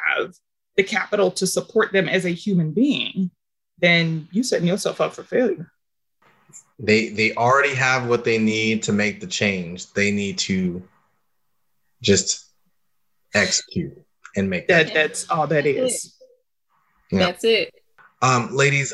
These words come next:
Speaker 2: I, I truly appreciate all of your time and insights. I have learned so much, but before we end, we have three questions that we love to, uh, ask our guests to wrap up, but you only have ten seconds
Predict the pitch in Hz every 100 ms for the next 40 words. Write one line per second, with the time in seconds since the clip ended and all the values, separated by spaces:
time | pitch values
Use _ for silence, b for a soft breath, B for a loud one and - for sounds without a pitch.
0 | - 131 131 117 123 - 156 151 127 -
1 | 127 117 123 117 113 110 113 113 107 104
2 | - 110 113 110 104 104 107 107 113 117
3 | 117 - - - 101 107 113 110 101 110
4 | 110 107 110 107 107 104 - 98 95 95
5 | - 113 110 98 98 104 107 104 104 101
6 | 98 95 92 - _ _ _ _ _ _
7 | _ _ _ _ 127 151 147 - 113 -
8 | 117 117 107 104 101 104 104 101 104 101
9 | 95 107 b b b b - 101 98 92
10 | - 101 104 - - - 101 98 98 -
11 | 95 95 95 104 - - - - 110 110
12 | 104 101 101 98 - 113 107 - 107 -
13 | 104 98 -